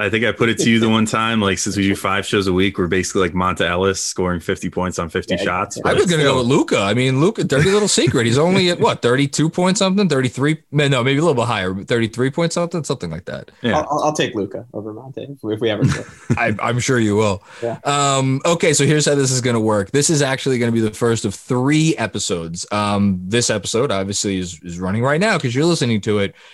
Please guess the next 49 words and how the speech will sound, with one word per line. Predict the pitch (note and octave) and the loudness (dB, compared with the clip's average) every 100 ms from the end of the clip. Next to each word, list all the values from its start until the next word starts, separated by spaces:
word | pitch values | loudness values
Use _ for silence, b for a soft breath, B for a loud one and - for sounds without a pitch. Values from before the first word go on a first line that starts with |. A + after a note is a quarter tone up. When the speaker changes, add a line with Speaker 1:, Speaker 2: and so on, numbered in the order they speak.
| B | B
Speaker 3:
in | B2 B2 | -2 0
which | B2 B2 - | 2 0 -2
all | - B2+ C3+ | 0 2 2
of | B2 | 2
us | A#2 A2 A2+ | 0 0 -2
will | A2 A2 | 0 2
make | A2 G#2+ G2 | 2 0 -2
one, | G2 C3+ A#3+ D#3+ B2+ C#3 - | 0 2 4 4 2 -2 -2
um, | A2+ G#2 G2+ F#2+ | -2 0 0 0
bold, | G#2+ G#2+ G#2 F#2+ G2 - | 0 2 2 -2 -6 -4
and | A#2 | 0
that's | D3 | 0
the | D3 | 0
other | C3+ | -2
thing | A2 G2 | -2 -2
I | |
should | F2+ F#2+ | -4 -8
have | F2 | -6
mentioned. | F#2 F2 F#2 | -6 -4 -2
These | F3 B3 | 0 2
aren't | B3 G3+ | 2 2
just, | D3 C#3 | 0 0
like, | C3 A#2 F#2+ _ _ _ _ _ _ _ - | 0 0 -4 _ _ _ _ _ _ _ -18
you | B2 C3 | -4 -2
know, | F#2 - _ _ _ _ - | -2 -6 _ _ _ _ -16
Frank's | - C3+ G#3 | -4 -2 0
gonna | - | -2
average | G#3 G#2+ G#2 | -2 -2 -2
over | G#2 F#2+ F#2+ | -4 -4 -6
a | |
steal | F#2 A2 F#2+ | -4 -2 -2
a | |
game. | F#2 F2 F#2 | -2 -4 -2
No, | B2 | 0
no, | A2+ | 0
no, | G#2 | -2
no. | D#2+ - B - | -4 -10 B -2
We're | D#3+ | 0
putting | F#3 F#3+ | 2 2
ourselves | D#3+ D3 B2+ | 2 0 0
out | A#2+ A2 | 0 0
on | G#2+ | -2
a | |
bit | G2+ B3 | 2 2
of | D#3+ | 2
a | |
limb | A2 G#2 | 2 0
with | F2+ E2 | 0 -4
these. | D2+ C#2+ | -12 -14